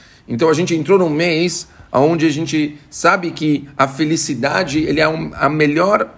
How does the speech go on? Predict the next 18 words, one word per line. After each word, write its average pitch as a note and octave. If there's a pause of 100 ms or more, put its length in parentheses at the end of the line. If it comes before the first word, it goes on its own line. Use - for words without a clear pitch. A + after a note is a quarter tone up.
(120)
ferramenta, E3
a -
melhor E3
forma D#3
da C3+
gente D#3
conseguir D3
trabalhar C3+
pra B2+
Akadosh B2
Baruch A2
Hu. B2+
A A2
gente B2+
tem E3
que D#3
fazer C3+
isso D3